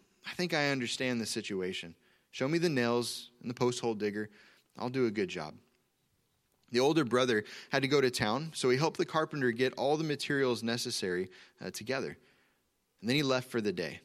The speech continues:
The carpenter worked hard all day, measuring, sawing, and nailing. In the evening, when the farmer returned, the carpenter had just finished the job. And the farmer's eyes opened wide. His jaw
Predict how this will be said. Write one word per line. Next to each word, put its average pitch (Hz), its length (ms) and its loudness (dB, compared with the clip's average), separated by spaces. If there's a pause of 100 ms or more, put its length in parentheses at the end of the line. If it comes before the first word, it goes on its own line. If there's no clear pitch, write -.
(720)
The 123 80 -8
carpenter 190 460 4
worked 143 220 2
hard 143 480 0
all 165 240 2
day, 147 280 2
measuring, 117 600 0
sawing, 143 500 0
and 107 140 -2
nailing. 113 400 -2 (440)
In 139 120 -2
the 156 180 -2
evening, 160 500 0 (120)
when 123 100 -4
the 131 80 -2
farmer 151 340 2
returned, 135 400 2
the 131 60 0
carpenter 180 500 2
had 127 120 2
just 151 240 -2
finished 139 280 -2
the - 80 -2
job. 101 380 -4 (420)
And 104 80 -12
the - 60 -10
farmer's 151 480 2
eyes 113 420 0 (260)
opened 120 380 0
wide. 90 300 -6
His 110 220 -6
jaw 131 440 -2